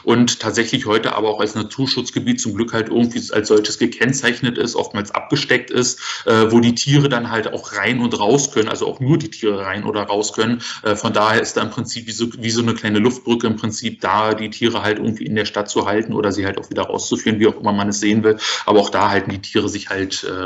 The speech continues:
irgendwie, irgendwie auf. Es gibt im Norden der Stadt, gibt's das Tegeler Fließ, das ist ein relativ großes,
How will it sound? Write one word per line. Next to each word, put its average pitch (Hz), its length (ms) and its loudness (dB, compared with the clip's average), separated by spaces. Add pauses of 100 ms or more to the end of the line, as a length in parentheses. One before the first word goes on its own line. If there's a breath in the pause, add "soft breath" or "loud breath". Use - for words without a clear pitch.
(140)
irgendwie, 98 440 -2
irgendwie 98 300 -4
auf. 95 200 0
Es - 80 -8
gibt - 180 -6
im 92 120 -4
Norden 95 240 2
der 101 100 4
Stadt, 98 300 -4 (240 loud breath)
gibt's - 180 0
das - 140 -2
Tegeler 110 340 4
Fließ, - 400 2
das - 140 -8
ist - 80 -8
ein 107 80 0
relativ 104 460 0
großes, 110 600 0